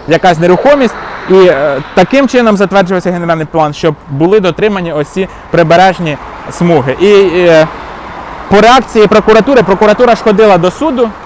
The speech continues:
вони скасували містобудівні умови і обмеження саме на підставі того, що неправильним чином були сформовані ось ці земельні ділянки. Після того, як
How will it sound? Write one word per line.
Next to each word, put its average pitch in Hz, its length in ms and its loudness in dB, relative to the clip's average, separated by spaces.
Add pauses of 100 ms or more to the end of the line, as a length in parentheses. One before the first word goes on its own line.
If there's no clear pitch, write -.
(920)
вони 208 240 2
скасували 208 540 2
містобудівні 180 580 -4
умови 240 360 2
і 220 40 4
обмеження 190 500 -2
саме 220 340 0
на 185 100 -2
підставі 185 380 0
того, 226 200 2
що 185 180 -4
неправильним 185 480 -2
чином 196 240 -2
були 160 140 4
сформовані 170 520 2
ось 147 60 0
ці 170 140 0
земельні 151 360 2
ділянки. 127 380 2
Після 175 260 -4
того, 240 280 0
як 185 220 2